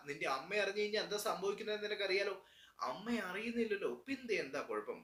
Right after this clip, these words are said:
അച്ഛാ, ഇതൊക്കെ പൂജയെ വളയ്ക്കാനുള്ള എൻ്റെ ഒരു തന്ത്രങ്ങളല്ലേ? പൂജയെ വളയ്ക്കാനുള്ള നിന്റെ തന്ത്രങ്ങളോ? വെറുതെ ആവശ്യമില്ലാത്ത കാര്യങ്ങൾക്ക് ഇറങ്ങി പുറപ്പെടല്ലേ ചെറുക്കാ. നീ വെറുതെ മണ്ടത്തരങ്ങളും കാര്യങ്ങളൊന്നും കാണിച്ചു കൂട്ടല്ലേ. അച്ഛാ, അച്ഛനൊന്ന് അടങ്ങിയിരിക്കെ. ഇതൊക്കെ എങ്ങനെ കൈകാര്യം ചെയ്യേണ്ടതെന്ന് എനിക്ക്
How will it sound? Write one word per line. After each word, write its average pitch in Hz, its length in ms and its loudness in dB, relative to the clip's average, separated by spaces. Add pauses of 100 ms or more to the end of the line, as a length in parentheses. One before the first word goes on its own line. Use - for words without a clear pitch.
അച്ഛാ, 135 420 -4
ഇതൊക്കെ 208 300 -4
പൂജയെ 131 500 -2
വളയ്ക്കാനുള്ള 117 720 -4
എൻ്റെ 107 320 -10
ഒരു 110 180 -2 (160)
തന്ത്രങ്ങളല്ലേ? 120 800 -2 (380)
പൂജയെ 147 420 -2
വളയ്ക്കാനുള്ള 160 680 0
നിന്റെ 165 220 -4
തന്ത്രങ്ങളോ? 160 640 -2
വെറുതെ 110 340 -2
ആവശ്യമില്ലാത്ത 180 640 2
കാര്യങ്ങൾക്ക് 175 560 2
ഇറങ്ങി 165 240 2
പുറപ്പെടല്ലേ 180 560 2
ചെറുക്കാ. 170 340 0 (400)
നീ 143 120 -2
വെറുതെ 185 280 0
മണ്ടത്തരങ്ങളും 180 800 0
കാര്യങ്ങളൊന്നും 202 540 0
കാണിച്ചു 170 380 0
കൂട്ടല്ലേ. 202 420 0 (360)
അച്ഛാ, - 300 0 (120)
അച്ഛനൊന്ന് 180 560 -4
അടങ്ങിയിരിക്കെ. 120 680 -2 (360)
ഇതൊക്കെ 214 280 4
എങ്ങനെ 180 320 -2
കൈകാര്യം 156 560 0
ചെയ്യേണ്ടതെന്ന് 143 400 -6
എനിക്ക് 135 220 -10